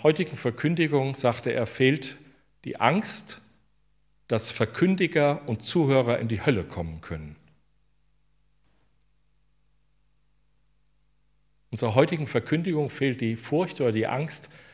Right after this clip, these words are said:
dass Verkündiger und Zuhörer in die Hölle kommen können. Und er hat das dann geschildert, wie die Reaktionen waren. Er merkt das direkt schon an den Köpfen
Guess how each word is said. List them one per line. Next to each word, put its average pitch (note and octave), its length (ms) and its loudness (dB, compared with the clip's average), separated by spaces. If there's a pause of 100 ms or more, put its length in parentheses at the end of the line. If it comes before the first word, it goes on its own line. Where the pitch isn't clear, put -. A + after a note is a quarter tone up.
(160)
dass - 160 -2
Verkündiger D#3 800 0 (580)
und F3+ 200 0
Zuhörer B2 540 2
in A2+ 100 -2
die G2+ 160 -2
Hölle G2 200 2
kommen D#2+ 360 -10
können. D2+ 360 -12 (1600)
Und A2+ 100 -4
er A#2+ 100 6
hat D3 80 2
das D3 160 4
dann B2 320 2 (100)
geschildert, B2+ 720 2 (920)
wie A2+ 300 -2
die B2+ 80 0
Reaktionen A#2 800 4
waren. A2 360 2 (1300)
Er A#2 300 -2
merkt B2+ 300 6
das B2+ 180 2
direkt B2+ 300 0
schon A#2+ 180 -2
an G2+ 160 -2
den G2+ 180 -2
Köpfen F3 480 -2